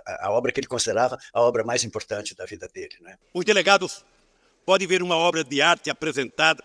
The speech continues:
Speaker 2: presenteada pelo Brasil às Nações Unidas há cinquenta anos. Trata-se dos murais Guerra e Paz, pintados pelo grande artista brasileiro Cândido Portinari.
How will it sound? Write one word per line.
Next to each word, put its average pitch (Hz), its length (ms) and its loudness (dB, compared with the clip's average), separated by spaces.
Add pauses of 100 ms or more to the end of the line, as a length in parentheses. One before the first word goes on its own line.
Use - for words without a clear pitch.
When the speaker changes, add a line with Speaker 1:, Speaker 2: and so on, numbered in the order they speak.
Speaker 2:
presenteada 170 680 2
pelo 151 220 -4
Brasil 131 440 -2 (440)
às 143 160 2
Nações 151 400 0
Unidas 135 540 -2 (260)
há 139 120 -2
cinquenta 127 440 -6
anos. 87 440 -12 (800)
Trata-se 202 480 2
dos 151 200 -8
murais 147 540 -2 (420)
Guerra 185 460 2 (440)
e 180 80 -4
Paz, - 460 -2 (520)
pintados 170 600 0 (460)
pelo 165 240 -2
grande 151 360 -2
artista 139 360 -4
brasileiro 135 520 0 (460)
Cândido 135 380 -4
Portinari. 92 540 -8